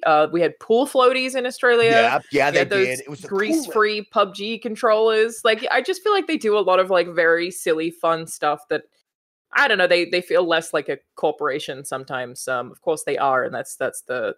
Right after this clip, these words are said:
Speaker 1: <laughs> marketing illusion. But, uh, just, I love the fun. Love the fun in it.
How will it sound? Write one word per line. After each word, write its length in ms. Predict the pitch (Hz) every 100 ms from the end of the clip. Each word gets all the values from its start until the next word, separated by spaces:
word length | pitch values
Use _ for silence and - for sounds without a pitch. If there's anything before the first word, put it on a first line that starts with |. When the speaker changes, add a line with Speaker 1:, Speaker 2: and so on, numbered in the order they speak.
| _
Speaker 1:
<laughs> 120 | - 175
marketing 440 | 165 160 - 165
illusion. 460 | 160 160 151 135 135 - _
But, 220 | - 147 143
uh, 340 | 131 127 127
just, 340 | - 226 - _ _ _ _ _ - _ _ _ -
I 100 | 202
love 200 | 202 190
the 80 |
fun. 340 | 180 165 165 143 _ _ _ -
Love 160 | 160
the 60 | 160
fun 160 | 156 139
in 100 | 127
it. 140 | 127